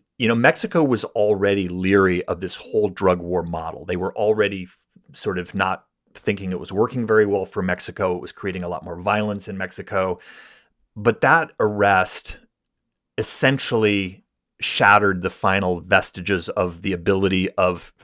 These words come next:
U S law enforcement to really operate in Mexico and to mount these big, complex raids on laboratories and pill mills and other places in Mexico. And another piece that's unraveled is that, um,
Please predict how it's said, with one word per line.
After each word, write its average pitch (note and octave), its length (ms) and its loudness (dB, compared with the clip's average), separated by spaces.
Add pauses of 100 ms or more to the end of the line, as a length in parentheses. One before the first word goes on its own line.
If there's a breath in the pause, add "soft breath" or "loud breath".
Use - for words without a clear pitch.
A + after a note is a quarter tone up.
(260)
U G#2 300 4
S G2+ 160 2
law F#2+ 180 0
enforcement F#2 640 -4
to G2 100 -6
really C3 420 2
operate G#2 560 2
in F#2+ 200 2
Mexico F2+ 480 -4
and F#2 100 -6
to - 80 -8
mount G2+ 380 -2
these F#2 200 -8
big, F2+ 400 -2
complex - 840 0
raids G2 640 0
on F2+ 220 -2
laboratories F#2 920 0
and F#2 240 -8 (120)
pill G2+ 200 2
mills F#2 380 -2
and G2 100 -6
other F#2 160 -6
places F#2 420 -6
in F#2 120 -4
Mexico. F#2 500 -4 (640 loud breath)
And A2 80 2
another B2+ 340 6
piece F#2+ 320 -8
that's - 200 -4
unraveled F2+ 640 -2
is G2 300 -4
that, - 400 -4
um, F#2 400 -4